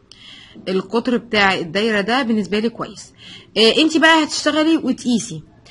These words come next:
لو انتي ال-، المقاس بتاعك م-، لسه واسع قوي عليكي، هتروحي عاملة،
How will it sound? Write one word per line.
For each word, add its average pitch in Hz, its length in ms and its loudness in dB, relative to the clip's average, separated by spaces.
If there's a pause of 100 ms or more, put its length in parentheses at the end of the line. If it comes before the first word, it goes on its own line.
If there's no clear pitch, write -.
(160)
لو 202 180 2
انتي 285 540 2
ال-، 185 720 -2
المقاس 202 320 0
بتاعك 190 560 0 (200)
م-، 175 500 -4
لسه 220 360 0
واسع 269 500 2
قوي 320 180 4
عليكي، 370 600 4 (680)
هتروحي 254 540 -2
عاملة، 269 580 4